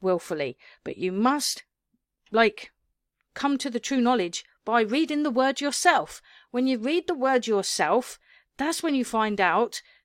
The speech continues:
that the gospel does require us to renounce all that we have, to surrender our lives to the will of God,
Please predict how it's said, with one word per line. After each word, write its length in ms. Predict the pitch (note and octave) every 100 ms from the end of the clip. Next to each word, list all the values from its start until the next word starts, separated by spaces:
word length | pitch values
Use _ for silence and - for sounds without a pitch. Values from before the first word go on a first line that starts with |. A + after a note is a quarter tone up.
| _ _
that 200 | B3 A#3+
the 60 | A#3
gospel 540 | A#3 A3 - A3+ B3
does 340 | - C4 D#4 C4
require 540 | B3 - F3+ C#3+ C3 _ - -
us 440 | A3 F3+ - - - _ _ -
to 320 | B3 G#3 -
renounce 480 | G3+ A3 A3 G3+ -
all 180 | C4 A#3+
that 140 | -
we 140 | G3+
have, 340 | G3 F#3 D#3 - - - -
to 120 | A#3+
surrender 600 | - A#3 G#3+ C4 B3+ A3+
our 140 | G3+ F#3
lives 400 | F3+ D#3+ E3 - - -
to 140 | A3+
the 80 | G3+
will 140 | G3+
of 120 | F3+ -
God, 320 | F#3 D3